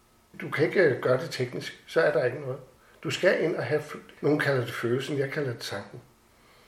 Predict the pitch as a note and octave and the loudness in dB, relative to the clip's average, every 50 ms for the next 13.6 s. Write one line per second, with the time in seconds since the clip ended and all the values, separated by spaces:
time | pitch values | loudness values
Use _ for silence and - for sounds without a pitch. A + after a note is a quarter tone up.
0 | _ _ - C#3 B2+ C#3 C#3+ C#3 C3 C3 C#3+ C#3 D#3 E3 F3 - - D#3+ C#3 - | _ _ -8 -6 -4 2 4 4 4 4 2 2 2 4 4 4 4 4 2 2
1 | C#3+ C3+ C3 D#3 D#3 - B2+ A2+ C3 C#3 C#3 C3 C#3 C#3+ C3 - - B2 A2+ - | 0 -2 -2 -2 -2 -2 0 0 0 0 -2 -2 -2 -4 -8 -6 -6 -6 -6 -6
2 | - - - - - - - - - - - - - - - - - - - A#2 | -6 -10 -12 -16 -20 -20 -20 -18 -18 -18 -18 -18 -18 -20 -20 -20 -10 -8 -6 0
3 | - D#3+ D#3 G3+ B3 G3+ F#3 G3 F#3 G#3 F3 E3 D#3+ D3 C3+ C#3+ D3 E3 - - | 2 2 2 4 2 0 0 0 2 2 2 2 2 2 6 6 6 6 6 2
4 | D#3 C#3 - - B2+ - - D3+ D#3+ - E3 F#3 G3+ G3+ - - - - - - | -2 -4 -4 -4 -6 -6 -6 -4 -4 -2 -2 -4 -4 -6 -10 -16 -20 -14 -10 -4
5 | B2+ E3+ F3+ F3+ F3 - - D#3+ D3 C#3 C3+ - - C#3+ C3 - B2+ A#2 - F3 | -2 -2 0 0 -2 -2 -2 -2 -2 -2 -2 -2 0 0 0 0 -4 -4 -4 -4
6 | D3+ B2+ C3 - G#3+ F#3 - F3 F#3 F#3 - - C#3 C#3 - - - - F3 E3 | -4 -2 -2 0 0 0 4 6 6 6 8 8 6 6 6 6 4 4 4 4
7 | - - - - - - - - E3+ D#3+ D#3+ - C#3 B2+ - - C3+ D3+ D#3 C#3 | 4 0 -6 -8 -8 -8 -4 -4 -2 -2 -2 -4 -6 -6 -4 -4 -4 -4 -2 -2
8 | B2 - - - - - - - C3+ E3 D#3+ C#3+ C3+ C#3 C#3 - - E3 - - | -4 -4 -4 -6 -6 -4 -2 0 2 2 2 2 0 -2 -4 -6 -8 -10 -12 -14
9 | - - - - - - - - - - - - - B2+ - D#3+ C#3+ C#3 - - | -16 -18 -16 -16 -16 -16 -16 -18 -18 -20 -16 -12 -12 -2 0 2 2 2 0 -2
10 | - G3+ F3+ - - D3+ - C#3 C3 C3+ - F#3+ F3+ - - - - F3+ F3+ F3 | -2 -2 -2 -2 -2 -2 0 4 4 4 4 4 2 2 2 2 2 4 6 6
11 | F#3 F3+ F3 - F3 D3+ D#3 - F#3+ F3 D#3 D3+ - - C#3 B2+ - F#3+ E3 F3+ | 6 6 4 2 2 2 2 2 4 6 6 6 4 2 -2 -2 0 0 0 2
12 | F3+ E3 D3+ C#3+ - - D3+ D3+ E3 - F#3+ F3+ D#3 - - - C#3+ - - - | 0 -2 -2 -4 -6 -6 -4 -4 -4 -2 -2 -2 -2 -2 0 0 -2 -2 -4 -8
13 | - - - - - - - - - - - | -14 -16 -16 -16 -16 -18 -20 -6 0 0 0